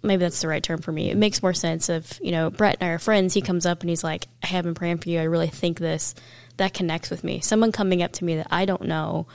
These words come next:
and telling me that God's telling me this for you, that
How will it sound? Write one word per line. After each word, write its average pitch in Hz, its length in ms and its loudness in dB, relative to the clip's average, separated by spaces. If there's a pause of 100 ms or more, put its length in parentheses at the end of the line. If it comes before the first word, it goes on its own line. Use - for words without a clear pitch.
(280)
and 180 140 0
telling 165 260 0
me 160 140 2
that 156 240 -4
God's 175 320 0
telling 165 320 -2
me 160 280 -4 (140)
this 170 400 0
for - 160 -4
you, 254 340 2 (680)
that 196 260 4